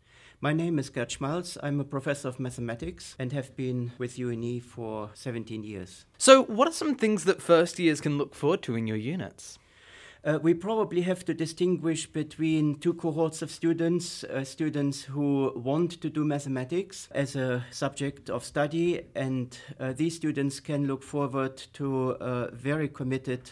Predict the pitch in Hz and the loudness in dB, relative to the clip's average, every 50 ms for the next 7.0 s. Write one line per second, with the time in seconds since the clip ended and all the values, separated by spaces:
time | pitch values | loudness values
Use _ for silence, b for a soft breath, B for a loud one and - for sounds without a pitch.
0 | - - 131 123 127 - 156 156 143 139 131 - - - - 160 180 175 - 180 | -4 -2 -2 -2 0 0 2 4 4 4 2 0 -4 -2 -2 -2 0 0 0 0
1 | 175 170 170 170 - - - - 147 135 131 135 - - 127 123 123 123 - - | 2 2 0 -2 -4 -8 -4 -2 -2 0 0 -2 -2 -2 -2 -2 -2 -4 -6 -12
2 | - - - - _ 131 139 151 160 156 - - 147 139 - - - 147 131 131 | -12 -14 -16 -12 _ -2 0 0 0 -2 -4 -2 -2 -2 -2 -4 -4 -2 -2 0
3 | 139 147 156 160 160 - - - - - - - - 120 120 110 - 123 123 135 | 0 -2 -2 -4 -6 -8 -16 -16 -16 -18 -14 -8 -6 -6 -6 -6 -6 -6 -2 -2
4 | 135 139 - - 131 117 113 - - - 135 143 156 156 156 160 160 - - - | -2 -2 -4 -6 -6 -6 -6 -8 -6 -4 -2 -2 0 -2 -2 -4 -6 -8 -4 2
5 | 143 156 185 196 196 165 156 - 139 135 135 143 143 160 156 147 151 - - - | 6 8 8 8 6 4 2 2 2 2 2 2 2 0 0 0 -2 -6 -10 -4
6 | 127 147 151 160 135 104 107 - - 139 135 139 139 139 139 131 135 135 135 135 | -2 -2 0 0 0 -2 -4 -4 -4 -2 -2 -2 0 0 0 0 2 2 0 0